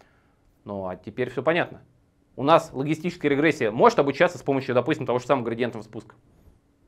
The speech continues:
Может. Но при этом, а, ее ин-, ее результаты зависят от того, что пришло ей на вход.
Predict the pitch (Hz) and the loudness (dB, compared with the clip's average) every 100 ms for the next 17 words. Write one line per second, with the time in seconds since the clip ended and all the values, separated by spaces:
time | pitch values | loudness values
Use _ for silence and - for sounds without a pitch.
0 | _ _ _ _ 175 139 - - _ _ | _ _ _ _ 2 2 0 -18 _ _
1 | _ _ _ - _ 123 160 196 180 - | _ _ _ -20 _ -2 4 6 4 2
2 | 135 139 170 123 - - 214 233 - 131 | 0 6 6 6 0 -2 -2 -2 -8 2
3 | 160 165 113 120 139 208 160 131 170 147 | 6 6 6 2 4 6 6 4 4 2
4 | 120 208 - - - 143 127 - 120 - | 2 2 2 -4 2 4 2 0 -4 -4